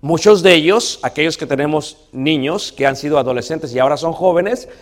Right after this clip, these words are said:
saben lo difícil que es educar los jóvenes. La santificación, pues, no es una decisión totalmente familiar. Yo no decido por mi hijo Caleb. Él tendrá que decidir si se santifica o no en las cosas de Dios, lo cual lo hizo hace unos años, vino a los pies de Jesús.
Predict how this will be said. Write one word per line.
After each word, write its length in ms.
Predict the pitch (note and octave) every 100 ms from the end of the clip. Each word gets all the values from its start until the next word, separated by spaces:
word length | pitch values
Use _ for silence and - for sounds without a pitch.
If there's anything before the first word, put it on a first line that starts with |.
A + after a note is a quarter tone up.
| -
saben 300 | - E3 F#3+
lo 100 | F3
difícil 440 | C#3+ C#3 E3+ E3+ E3+
que 80 |
es 100 | D#3+
educar 320 | D#3+ C#3 D3+ D3
los 180 | C3
jóvenes. 560 | - G2+ G#3 - - - _ _ _ _ _
La 180 | A2+ C#3+
santificación, 800 | E3 D#3+ D#3 C#3 D3 D3 E3+ F#3
pues, 320 | F3 F#3 F#3
no 80 | F3+
es 100 | F3+
una 140 | F#3
decisión 400 | E3 D3 - E3
totalmente 680 | E3 E3 D#3+ D#3+ E3 D#3+ D3
familiar. 760 | - B2+ B2 B2+ F3 F3 - _ _ _ _ _ _
Yo 200 | A2 D#3+
no 140 | G#3 F#3
decido 500 | E3 - F3 F3+ -
por 180 | C#3+
mi 100 | C#3+
hijo 200 | C#3+ -
Caleb. 480 | - B2+ F3 - - - _ C#3
Él 140 | D3+
tendrá 380 | F3 D#3 E3 E3
que 100 | E3+
decidir 480 | C#3 C3 B2+ D#3 D#3
si 400 | D3+ B2+ A#2 -
se 180 | - -
santifica 640 | B2+ A2+ A2+ C3+ C#3+ D#3
o 60 | B2+
no 220 | D3+ F#3+
en 60 |
las 140 | C#3 -
cosas 300 | C3 B2+ B2
de 80 | C#3
Dios, 300 | F#3+ D3+ - - -
lo 160 | C3+ C3+
cual 220 | D#3+ F3
lo 120 | D#3+
hizo 220 | D#3+ D#3+
hace 160 | D3+ D3+
unos 220 | C#3 -
años, 300 | G3 G3 B2
vino 200 | C3+ C#3+
a 40 | C3+
los 140 | B2
pies 220 | C3+ C3
de 80 | A#2+
Jesús. 520 | A#2 - G#3+ - -